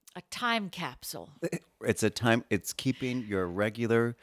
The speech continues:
Speaker 2: we've replaced your regular sized testicles with new plastic
Speaker 1: Monster plastic.
Speaker 2: jumbo balls.
Speaker 1: Why in God's name?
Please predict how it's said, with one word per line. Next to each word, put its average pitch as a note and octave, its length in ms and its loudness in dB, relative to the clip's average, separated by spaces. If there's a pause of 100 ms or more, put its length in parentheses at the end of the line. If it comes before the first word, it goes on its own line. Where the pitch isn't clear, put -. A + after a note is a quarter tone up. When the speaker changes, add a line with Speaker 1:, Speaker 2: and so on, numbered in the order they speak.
(280)
Speaker 2:
we've A2 220 4
replaced A2+ 400 0
your F#2+ 80 2
regular F2+ 400 2
sized C2+ 360 -6
testicles D2 540 -6
with E2 220 -2
new A2 260 4
plastic F#2 480 0
Speaker 1:
Monster F#3+ 320 -2
plastic. B2+ 480 4
Speaker 2:
jumbo A#2 300 6
balls. D#2+ 680 -4 (460)
Speaker 1:
Why G3 480 0
in D#3+ 220 -6
God's F3 420 -4
name? D3 380 -8